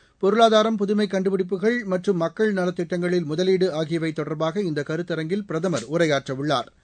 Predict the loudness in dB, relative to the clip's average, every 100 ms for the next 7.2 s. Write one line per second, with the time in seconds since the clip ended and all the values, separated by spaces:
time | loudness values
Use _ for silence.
0 | _ _ _ -2 0 0 -2 -2 -2 0
1 | 0 -2 -2 0 2 2 0 0 0 0
2 | 0 0 2 2 0 -2 -4 -4 -4 -2
3 | 0 0 -2 -2 -2 -4 _ _ _ -2
4 | 0 4 4 4 2 0 0 0 0 2
5 | 2 0 0 -2 -2 -2 -2 0 0 0
6 | 0 0 -2 -4 -4 -6 -6 -6 -4 -2
7 | -2